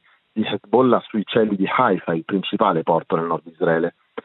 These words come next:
Questo per mostrare al nemico, ma anche alla comunità occidentale filo-israeliana, la potenziale capacità di Hezbollah di infliggere seri danni alle infrastrutture sia militari che civili israeliane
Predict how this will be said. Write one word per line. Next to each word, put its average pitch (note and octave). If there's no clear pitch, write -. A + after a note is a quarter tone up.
Questo A#2
per G2
mostrare G2+
al F#2+
nemico, F#2+
ma D#2+
anche E2+
alla D#2+
comunità F2
occidentale F2+
filo-israeliana, G2+
la A#2
potenziale A2
capacità G2
di G2
Hezbollah A#2+
di F#2+
infliggere A2+
seri G2+
danni F2
alle D#2+
infrastrutture G2
sia C3
militari G#2
che F2+
civili G#2
israeliane F2+